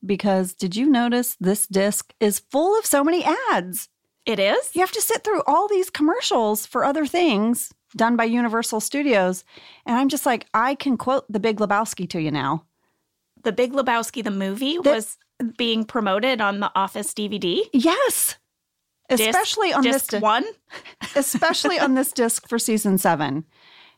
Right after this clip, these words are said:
Speaker 1: You guys know, you, you folks out there watching it, it's like Parks and Rec, and then all of a sudden The Big Lebowski.
Speaker 2: That's crazy.
Speaker 1: Anyway, I'm just saying, a lot of ads on this one.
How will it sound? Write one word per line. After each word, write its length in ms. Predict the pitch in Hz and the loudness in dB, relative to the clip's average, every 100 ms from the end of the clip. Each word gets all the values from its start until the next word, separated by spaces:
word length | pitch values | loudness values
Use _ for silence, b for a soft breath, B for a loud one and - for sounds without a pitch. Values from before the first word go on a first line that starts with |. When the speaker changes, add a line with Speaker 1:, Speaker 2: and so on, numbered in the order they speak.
| - | -4
Speaker 1:
You 140 | 277 | 0
guys 220 | 320 285 | 2 2
know, 320 | 190 165 165 160 | 2 2 0 -2
you, 160 | 226 233 | -2 0
you 380 | 233 226 254 269 | 0 -2 0 0
folks 260 | 269 254 | 0 0
out 140 | 226 - | -2 0
there 120 | 202 | 0
watching 340 | 165 165 175 156 | 0 0 0 0
it, 160 | 147 - | -2 -4
it's 200 | 170 175 | -6 -2
like 260 | 151 143 | -2 -2
Parks 260 | - 185 - | -4 -4 -2
and 140 | 233 | 0
Rec, 360 | 190 185 180 - | 2 0 -2 -6
and 160 | 208 233 | -2 0
then 80 | 247 | 2
all 140 | 277 | 0
of 60 | 320 | 0
a 40 | |
sudden 160 | 370 359 | 2 2
The 60 | |
Big 180 | 320 339 | 2 2
Lebowski. 720 | 392 392 523 - - 151 156 _ _ _ _ _ _ _ _ - | 2 2 0 -2 -4 -6 -8 _ _ _ _ _ _ _ _ -12
Speaker 2:
That's 180 | 220 - | -12 -10
crazy. 640 | - 202 226 202 180 - | -6 -6 -6 -6 -8 -4
Speaker 1:
Anyway, 380 | 190 214 196 139 147 | 0 2 2 0 -4
I'm 80 | - | -6
just 220 | 196 - | -4 0
saying, 280 | 214 170 151 | 2 2 0
a 140 | 160 | 0
lot 160 | 185 208 | 0 0
of 60 | 240 | -2
ads 280 | 208 190 190 | -2 -2 -2
on 120 | 165 | -2
this 220 | 151 - | -4 -6
one. 220 | - 151 | -12 -12